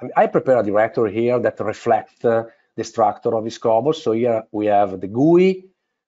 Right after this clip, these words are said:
so new icons that I want to show. Basically, are the same one with the different, uh, colors,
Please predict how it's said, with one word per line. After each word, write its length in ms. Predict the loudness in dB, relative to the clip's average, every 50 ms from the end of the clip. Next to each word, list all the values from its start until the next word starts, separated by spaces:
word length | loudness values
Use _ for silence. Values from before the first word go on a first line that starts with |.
| _ _
so 340 | -8 -4 -4 -4 -4 -6 _ _
new 280 | -4 -2 0 2 4 4
icons 580 | 4 4 2 0 0 0 0 0 0 -2 -4 -6
that 340 | -8 -8 -8 -10 -10 -8 -6
I 60 | -4
want 220 | -4 -4 -4 -6
to 80 | -8 -10
show. 320 | -6 -2 0 0 0 0
Basically, 400 | -4 -4 -4 -4 -2 -2 0 2
are 120 | 2 2 2
the 80 | 0
same 320 | -4 -2 0 2 2 4 4
one 360 | 4 4 4 4 2 2 0
with 120 | -2 -2 -2
the 80 | -4
different, 540 | -4 -4 -6 -6 -6 -6 -6 -6 -6 -8 -10
uh, 160 | -10 -10 -10
colors, 580 | -10 -10 -10 -10 -10 -10 -12 -14 -16 -16 -16